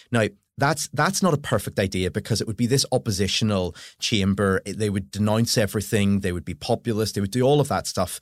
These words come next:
To be honest, they kind of do that anyway, um, even, even <laughs> when, when they're meant to be governing at the same time. But that would be better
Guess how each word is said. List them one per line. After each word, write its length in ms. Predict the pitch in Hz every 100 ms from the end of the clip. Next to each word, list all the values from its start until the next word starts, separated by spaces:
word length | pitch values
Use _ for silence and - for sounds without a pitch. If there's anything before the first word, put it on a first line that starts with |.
| - - - -
To 60 |
be 60 | 143
honest, 200 | 165 147
they 80 | 123
kind 160 | 113
of 80 | 101
do 120 | 107 92
that 140 | 90
anyway, 520 | 90 113 123 98 90 - - -
um, 380 | 101 92 90 -
even, 240 | 104 101 98
even 200 | 101 101
<laughs> 220 | 95 -
when, 280 | 113 101 101
when 140 | 104
they're 80 | 95
meant 160 | 92 95
to 80 | -
be 80 | 98
governing 360 | 98 101 92 95
at 100 | 95
the 80 |
same 240 | 98 95 90
time. 320 | 104 101 101 - - -
But 160 | - -
that 300 | 117 139 120
would 160 | 139
be 100 | 120
better 560 | 92 98 92 113 95